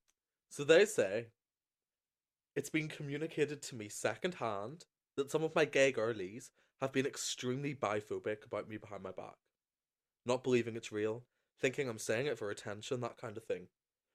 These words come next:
So no one said anything to my face, though. Should I say something, or just let it go?"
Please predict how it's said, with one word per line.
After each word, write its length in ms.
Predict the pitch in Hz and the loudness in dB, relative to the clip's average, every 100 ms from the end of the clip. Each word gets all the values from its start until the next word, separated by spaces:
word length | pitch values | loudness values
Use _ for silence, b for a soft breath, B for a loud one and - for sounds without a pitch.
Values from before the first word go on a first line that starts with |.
| _ | _
So 140 | - 135 | -8 -4
no 80 | |
one 120 | 139 143 | -2 -4
said 360 | - 123 113 117 | 0 2 2 2
anything 360 | 107 107 120 113 | -2 -4 -4 -4
to 40 | |
my 100 | 104 | -6
face, 280 | 98 98 101 | -4 -6 -6
though. 200 | - 120 - _ _ _ _ _ _ _ _ | -6 -8 -10 _ _ _ _ _ _ _ _
Should 140 | - | 0
I 40 | 139 | 2
say 200 | 135 120 | 4 2
something, 480 | 151 175 - 294 262 | 2 -4 -4 -6 -6
or 140 | - 107 _ _ | -6 -6 _ _
just 200 | - - | -6 -4
let 140 | 110 104 | -4 -6
it 120 | 98 | -6
go?" 220 | 98 98 | -4 -6